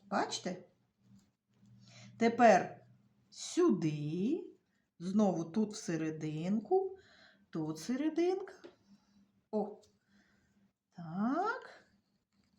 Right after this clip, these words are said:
І затягнули, і сюди. І ось в нас вже виходить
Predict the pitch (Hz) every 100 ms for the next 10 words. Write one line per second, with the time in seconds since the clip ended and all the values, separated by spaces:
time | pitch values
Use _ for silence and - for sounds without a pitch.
0 | - - _ _ _ _ 285 370 480 -
1 | - _ _ - 180 220 214 165 180 165
2 | 165 170 196 320 415 466 - - - _
3 | _ 339 453 - - 440 269 285 285 277
4 | - - _ - - _ _ _ _ _
5 | _ _ _ - _ _ 202 208 202 180
6 | 185 185 190 170 156 165 156 156 - 170
7 | 165 185 427 466 -